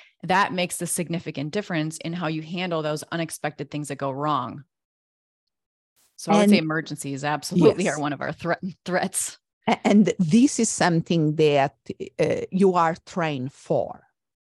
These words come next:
Speaker 1: Absolutely. We do a lot of training. In, in fact, we do so much training that I remember thinking, "Are you kidding me? This, I, this is probably an emergency that I'm never even gonna have."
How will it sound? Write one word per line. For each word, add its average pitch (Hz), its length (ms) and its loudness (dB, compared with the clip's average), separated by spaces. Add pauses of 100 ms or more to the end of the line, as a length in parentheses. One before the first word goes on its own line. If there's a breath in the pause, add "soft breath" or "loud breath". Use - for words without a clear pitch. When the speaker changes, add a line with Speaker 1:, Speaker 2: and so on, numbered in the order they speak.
(100)
Speaker 1:
Absolutely. 160 920 -4
We 165 160 -6
do 180 120 0
a 156 40 2
lot 160 560 0
of 151 80 -10
training. 143 360 -6 (300 loud breath)
In, 240 220 -4
in 233 100 -2
fact, 240 260 0
we 233 120 -2
do 247 180 -2
so 214 240 0
much 208 240 0
training 208 460 -2
that 185 260 0
I 175 80 0
remember 190 400 -4
thinking, 180 460 -12
"Are 190 120 -8
you 220 140 -6
kidding 233 500 -6
me? 262 140 -2
This, 247 220 -6 (100)
I, 226 120 -8 (260)
this 277 140 -8
is 277 100 -12
probably 247 420 0
an 233 80 0
emergency 214 600 -4 (100)
that - 280 -2 (560 soft breath)
I'm 240 160 0
never 254 220 0
even 240 180 -2
gonna 214 200 -2
have." 185 500 -2